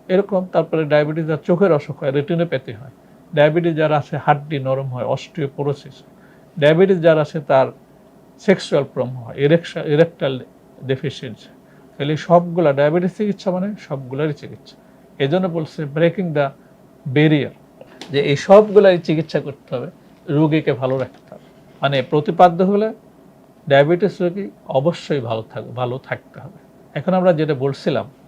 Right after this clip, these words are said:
ডায়াবেটিস চিকিৎসা মানে কিন্তু শুধু ওষুধ না। ডায়াবেটিস চিকিৎসা মানে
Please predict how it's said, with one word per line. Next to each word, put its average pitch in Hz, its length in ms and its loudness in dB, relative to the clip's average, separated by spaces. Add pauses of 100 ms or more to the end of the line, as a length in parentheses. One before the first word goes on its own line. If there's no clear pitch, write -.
(180)
ডায়াবেটিস 165 440 0
চিকিৎসা 175 400 -4
মানে 170 220 0
কিন্তু 156 320 -6
শুধু 139 260 -6
ওষুধ 127 220 -8 (100)
না। - 120 -18 (880)
ডায়াবেটিস 160 420 0
চিকিৎসা 156 360 -6
মানে 135 300 -4